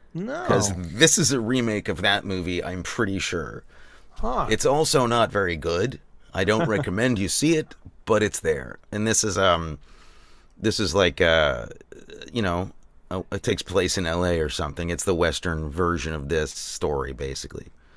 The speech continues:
Speaker 1: Oh, maybe I did see The Seventh Day. I'm looking at it now. It rang a vague bell.
Speaker 2: And,
Speaker 1: No,
Speaker 2: uh,
Speaker 1: I know he's the c-, he's the priest. I, yeah, I did not see this, but I'm aware of the
Speaker 2: Yeah.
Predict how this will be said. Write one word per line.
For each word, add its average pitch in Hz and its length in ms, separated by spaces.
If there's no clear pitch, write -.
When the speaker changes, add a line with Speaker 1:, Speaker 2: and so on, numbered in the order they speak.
Speaker 1:
Oh, 175 340
maybe 175 300
I 233 60
did 165 320
see - 140
The - 80
Seventh 95 500
Day. 92 400
I'm 120 140
looking 147 260
at 123 80
it - 120
now. 120 360
It 107 80
rang 135 320
a 98 100
vague 123 420
bell. 107 400
Speaker 2:
And, 156 220
Speaker 1:
No, 165 120
Speaker 2:
uh, 98 300
Speaker 1:
I 170 140
know 160 220
he's 160 160
the 147 200
c-, - 140
he's 151 200
the 147 80
priest. 156 540
I, 151 140
yeah, 147 440
I 139 80
did 147 200
not 143 220
see 131 200
this, 117 180
but 127 80
I'm 120 100
aware 117 300
of 107 140
the 120 60
Speaker 2:
Yeah. 95 160